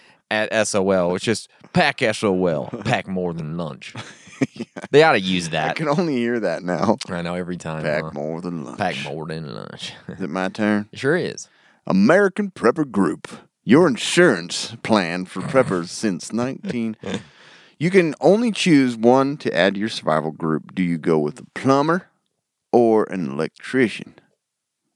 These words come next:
Speaker 1: I see.
Speaker 2: Like Jake Plummer, the
Speaker 1: You,
Speaker 2: quarterback.
Speaker 1: you did spell it that way.
Speaker 2: <laughs> Yeah. <laughs>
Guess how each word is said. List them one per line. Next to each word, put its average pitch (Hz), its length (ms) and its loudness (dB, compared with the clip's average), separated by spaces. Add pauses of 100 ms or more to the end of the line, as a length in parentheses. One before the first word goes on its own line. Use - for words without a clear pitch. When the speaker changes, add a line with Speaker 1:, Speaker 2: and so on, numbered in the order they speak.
(540)
Speaker 1:
I 104 180 -4
see. 82 380 -8 (240)
Speaker 2:
Like 80 200 0
Jake 117 280 0
Plummer, 67 400 -12
the - 100 -14
Speaker 1:
You, 92 60 -10
Speaker 2:
quarterback. 90 560 -2
Speaker 1:
you 131 80 0
did 110 80 -8
spell 113 300 0
it 87 100 -6
that 76 200 -8
way. 76 220 -10
Speaker 2:
<laughs> - 40 -10
Yeah. 104 340 -2
<laughs> - 60 -10